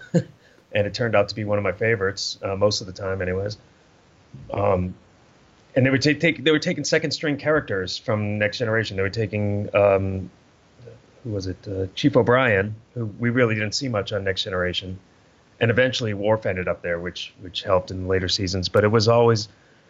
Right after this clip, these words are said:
it was all these characters you hadn't heard of in Star Trek, and I thought for sure it wasn't gonna last more than a season. But it, it, it went on strong, and it's most people's favorites now.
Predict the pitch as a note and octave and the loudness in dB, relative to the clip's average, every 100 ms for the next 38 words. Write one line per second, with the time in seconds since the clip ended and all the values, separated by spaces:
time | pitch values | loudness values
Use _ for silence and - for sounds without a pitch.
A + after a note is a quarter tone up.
0 | - C3+ C#3 C#3+ C3+ - C#3 B2 A2+ A2 | 0 2 4 4 2 2 2 2 0 -2
1 | A2+ A2+ G#2+ A#2+ A2+ F#2 F2+ A2+ G#2+ A#2 | 0 0 0 0 0 -2 -4 0 2 2
2 | G2 G#2 G2+ G#2 - G#2 - A#2 G2+ G2 | 0 0 0 0 -2 -4 -2 2 2 2
3 | G2 F#2+ F#2+ F#2+ - G2+ G2 F#2 F2+ A#2 | 0 0 2 2 0 0 2 2 0 0
4 | G2 F2+ E2+ - - - - _ _ _ | -2 -2 -6 -8 -12 -12 -14 _ _ _
5 | _ - A2 G2+ G#2 G#2 - - A2+ G#2+ | _ -10 -8 -6 -4 -4 -4 -10 -6 -2
6 | A2 A2+ G2+ - A2+ A2+ G2 G2+ G#2 G2 | 0 0 -2 0 2 2 0 -4 -6 -6
7 | F2+ C3+ D3 - C#3+ A#2 - C#3+ G#2+ F#2 | -2 2 2 0 0 0 0 0 0 -4
8 | G2 F2 | -6 -8